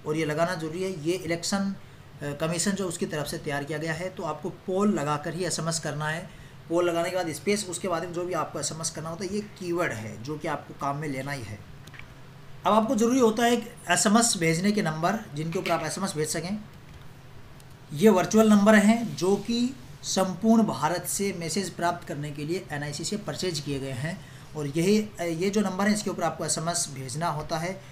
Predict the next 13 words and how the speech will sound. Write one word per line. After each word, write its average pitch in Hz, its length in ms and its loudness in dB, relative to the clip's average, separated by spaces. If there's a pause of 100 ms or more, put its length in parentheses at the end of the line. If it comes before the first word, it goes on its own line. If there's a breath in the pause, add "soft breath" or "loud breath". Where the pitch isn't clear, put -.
(200 loud breath)
लेकिन 170 480 0 (1300)
पिछली 208 280 2
बार 233 200 6
जो 220 360 4
राजस्थान 180 460 6
के 202 60 4
अंदर 190 220 0
विधानसभा 160 580 0
चुनाव 160 320 -2
हुए 147 100 -4
थे 220 120 -2
उस - 240 -4
समय 190 420 -2